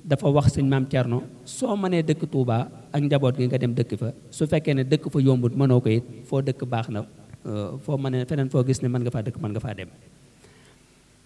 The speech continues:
Kon ngeen gis taxawaay yu mel noonu. Kon tubaab bi naka jekk bëggul Touba jëm kanam, bëggul mu avancé, bëggul nit ñi dafa dajaloo, bëggul tamit sëriñ bi amuk féex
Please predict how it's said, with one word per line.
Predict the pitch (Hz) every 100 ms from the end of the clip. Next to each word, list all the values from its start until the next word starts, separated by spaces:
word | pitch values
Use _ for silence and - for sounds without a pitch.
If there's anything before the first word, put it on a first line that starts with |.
| _ _ _ - _
Kon | - 147 262 330 - - - -
ngeen | 139 147 165 156
gis | 160 - 160
taxawaay | - 180 151 135
yu | 139
mel | 135 127
noonu. | 123 101 117 - - - - - - - - - - _
Kon | 143
tubaab | 143 165 160
bi | 151
naka | 156 170
jekk | 127 143 233 - - - - - - - -
bëggul | 123 143 147
Touba | 143 131 123
jëm | 131 131
kanam, | 117 120 - - - - - - -
bëggul | 117 131 139 139
mu | 131
avancé, | 127 127 123 117 139 - - - -
bëggul | 127 135 143
nit | 131 131
ñi | 123
dafa | 123
dajaloo, | 127 113 110 104 - - - -
bëggul | 135 147 156
tamit | - 139 131
sëriñ | - 160 143
bi | 131 139
amuk | 143 143 -
féex | 143 131 -